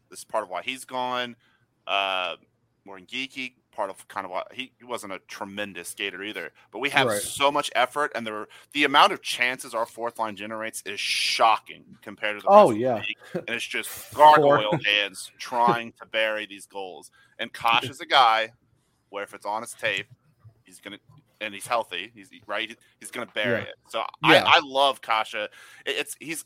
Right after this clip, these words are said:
Speaker 1: obviously overqualified to do that, but if we just have anybody with any amount of finish on the fourth line, we'd really be in business.
Speaker 2: Yeah, well, of course, you know, Rod has his lines.
Speaker 1: Yeah.
Speaker 2: But, yeah,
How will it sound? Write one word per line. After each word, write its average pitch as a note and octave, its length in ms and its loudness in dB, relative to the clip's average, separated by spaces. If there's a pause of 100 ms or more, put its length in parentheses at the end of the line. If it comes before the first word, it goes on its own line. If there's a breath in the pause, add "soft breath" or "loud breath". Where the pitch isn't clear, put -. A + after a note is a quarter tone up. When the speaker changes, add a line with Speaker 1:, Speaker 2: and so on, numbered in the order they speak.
Speaker 1:
obviously D#3 560 0 (280)
overqualified A#2+ 880 -2
to - 120 -20
do A#2 200 -10
that, B2+ 260 0
but G#2+ 100 -12
if - 100 -16
we D3+ 80 -4
just E3 200 -8
have A#2 200 0 (120)
anybody G#2+ 480 -4
with F#2+ 180 -16 (140)
any B2 180 -6
amount A2 240 -6
of G2 80 -16
finish G2 300 -14
on F2 80 -14
the F2 80 -20
fourth F#2 320 -16
line, E2+ 260 -8
we'd F2+ 100 -20 (160)
really G2+ 360 -12
be - 140 -20
in F2 100 -20
business. - 580 -20
Speaker 2:
Yeah, D3 220 4
well, D#3+ 80 6
of D#3+ 80 2
course, F3 260 4
you E3 80 2
know, C#3+ 80 0
Rod D3+ 260 8
has C#3+ 280 4
his A#2+ 320 -4 (1080)
lines. C3+ 1160 2 (360)
Speaker 1:
Yeah. F2+ 360 -2 (240)
Speaker 2:
But, A#2+ 380 -4
yeah, G#2+ 260 -2